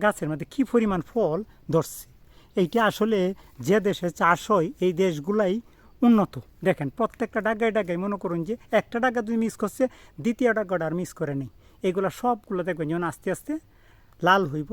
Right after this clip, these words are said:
লাল হইবা দুইটি একটা করিয়া আস্তে আস্তে মানে যে পাইকে যাইব, যেটা পাকবো এইটি কাটবো আর কি। এইভাবেই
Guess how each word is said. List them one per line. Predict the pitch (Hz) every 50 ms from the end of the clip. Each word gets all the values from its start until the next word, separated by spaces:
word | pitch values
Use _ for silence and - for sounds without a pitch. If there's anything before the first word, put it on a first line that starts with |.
| 196 190
লাল | 196 185 156 143
হইবা | 151 143 196 185 196 - - 156
দুইটি | 147 180 147 160 160 151
একটা | - - 185 -
করিয়া | 185 175 214 262 277 - - - _ - - - - 170
আস্তে | - - - 160 147
আস্তে | - - - 277 285 - - - - - - - - - -
মানে | 156 147 139 127
যে | 143 151 143 - - - _ _
পাইকে | - 202 - - 175 165
যাইব, | 196 185 196 208 214 190
যেটা | 208 190 190 -
পাকবো | 208 196 160 147 226 - 175
এইটি | 156 139 160 - -
কাটবো | 156 131 110 98 143 143
আর | - -
কি। | - - 113 - - - - - - - - - - 214
এইভাবেই | 180 170 196 196 185 208